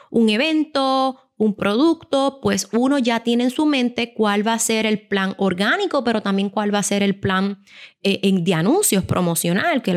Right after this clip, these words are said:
son los intereses, vamos a hacer remercadeo, cómo lo vamos a hacer, cuáles son los videos que se van a hacer, los stories y todo eso, ¿verdad? Que se le va a invertir dinero en publicidad para que más personas sean las que asistan al evento.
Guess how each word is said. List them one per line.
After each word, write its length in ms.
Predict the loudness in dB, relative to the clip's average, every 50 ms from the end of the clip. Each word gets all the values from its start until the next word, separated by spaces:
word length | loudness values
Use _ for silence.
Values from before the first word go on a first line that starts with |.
| 2 0 0
son 100 | 0 0
los 100 | 0 0
intereses, 520 | 0 -2 -2 -2 -2 0 0 0 0 0 2
vamos 160 | 2 2 2
a 20 |
hacer 240 | 0 0 -2 -2 -2
remercadeo, 760 | -2 -2 -2 -2 -4 -4 -2 -2 0 0 2 2 0 0 0 0
cómo 180 | -2 0 0
lo 80 | 0 0
vamos 220 | -2 -2 -2 -4
a 20 | -4
hacer, 300 | -4 -2 -2 -2 -2 0
cuáles 200 | 0 0 0 0
son 120 | 0 0
los 100 | 0 0
videos 300 | 0 0 0 -2 -2 -4
que 100 | -4 -6
se 140 | -4 -2 -2
van 160 | -2 -4 -4
a 60 | -6
hacer, 360 | -4 -2 0 0 0 0 -2 -4 -8 -16 -20 -20 -20 _ _ -20 -20 -10 _
los 180 | 0 0 2 2
stories 800 | 0 0 -2 -2 -2 -2 0 0 2 2 2 2 2 0 0 0
y 80 | -2 0
todo 280 | 0 0 0 0 2 2
eso, 260 | 0 0 0 0 0
¿verdad? 240 | 0 2 0 0 -2
Que 80 | -2
se 100 | 0 0
le 80 | 0 2
va 60 | 2
a 20 |
invertir 440 | 2 2 2 0 0 0 -2 0 0 0
dinero 680 | 0 2 2 2 2 0 0 0 0 0 2 2 2 2
en 80 | 2 2
publicidad 840 | 0 0 0 2 2 2 2 2 2 2 2 2 0 0 -2 -6 _ _ _ _ _ _ _ _ _ _
para 220 | -4 -2 -2 -2
que 260 | 0 -2 -2 -2 -6 -6
más 340 | -4 0 2 2 2 0 0
personas 560 | -2 -2 0 0 0 0 0 0 0 -2 -2
sean 400 | -2 -2 0 0 0 0 -2 -2
las 140 | -2 -4 -4
que 120 | -4 -4
asistan 500 | -4 -2 -2 -2 -4 -4 -6 -6 -4 -4 -2
al 100 | 0 0
evento. 500 | 0 0 -2 -2 -4 -4 -6 -6 -10